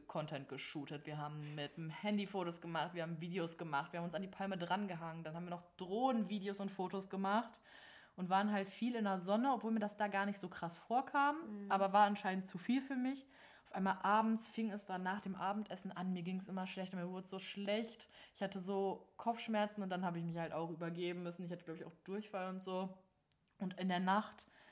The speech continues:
Speaker 1: hatte ich, es war halt mega warm dort und ich hatte Schüttelfrost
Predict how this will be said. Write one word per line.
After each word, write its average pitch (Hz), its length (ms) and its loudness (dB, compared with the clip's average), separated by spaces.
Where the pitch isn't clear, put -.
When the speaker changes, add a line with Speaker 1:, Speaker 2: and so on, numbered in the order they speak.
Speaker 1:
hatte 185 260 0
ich, 185 100 -2
es 170 180 -8
war 160 160 6
halt 151 280 -2
mega 139 360 -6
warm 139 280 0
dort 165 420 2
und 160 200 -8
ich 156 100 -8
hatte 170 280 -2
Schüttelfrost 185 1080 -4